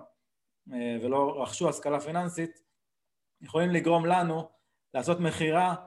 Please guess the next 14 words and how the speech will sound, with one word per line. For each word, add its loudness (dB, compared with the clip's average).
ב-, 4
בשפל, 0
אה, -2
ומה -4
שנקרא 2
קיבוע 2
הפסד. 0
אוקיי, -4
הרי 4
בסוף 0
השוק -2
עולה, 6
השוק 0
יורד, 4